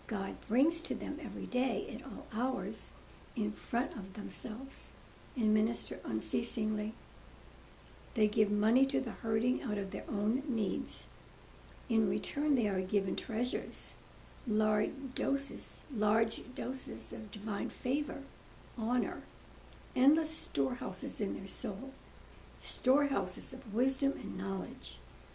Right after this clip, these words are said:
storehouses of God's secrets. They are given a keen sensitivity to hear from the Lord,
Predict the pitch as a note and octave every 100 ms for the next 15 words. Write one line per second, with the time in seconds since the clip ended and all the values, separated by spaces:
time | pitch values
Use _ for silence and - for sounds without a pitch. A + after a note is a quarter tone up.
0 | - - - - B3+ C#4+ C4+ F#4+ - -
1 | C4+ B3 - G3 - - - A3 - -
2 | - - - - - - - - - -
3 | A3+ G#3+ F#3+ B3 C4+ C4 G#3 - B3+ D4+
4 | D#4+ - C4+ C4+ - C4 B3 - - -
5 | G#3 A3+ A#3 B3 B3 A#3+ A#3 A#3 G#3+ -
6 | -